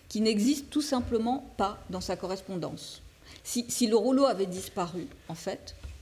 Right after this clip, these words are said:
on ignorerait que Sade a écrit les cent vingt journées de Sodome. On n'en a aucune autre trace. Juste après sa libération en avril dix-sept cent quatre-vingt-dix, par exemple, il écrit à sa tante : «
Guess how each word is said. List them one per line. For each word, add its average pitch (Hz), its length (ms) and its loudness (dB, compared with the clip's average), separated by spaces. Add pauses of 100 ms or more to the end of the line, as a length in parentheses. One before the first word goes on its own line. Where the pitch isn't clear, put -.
(160)
on 202 160 2
ignorerait 220 720 4 (400)
que 175 140 0
Sade 214 340 -2 (600)
a 180 100 2
écrit 165 340 -6
les 202 160 -4
cent 160 160 -8
vingt 180 120 -4
journées 180 260 -6
de - 60 -14
Sodome. 165 360 -8 (220)
On 196 160 -6
n'en 185 200 -4
a 233 200 -2
aucune 254 640 2
autre 208 340 0
trace. - 520 -12 (1400)
Juste 269 260 -2
après 247 260 2
sa 226 160 0
libération 196 520 0
en 202 80 -2
avril 185 240 0
dix-sept 185 300 -2
cent 180 120 -6
quatre-vingt-dix, 190 580 -4
par 185 160 -6
exemple, 247 280 -2
il 196 100 4
écrit 208 180 -2
à 220 80 2
sa 202 180 -2
tante : « 165 420 -8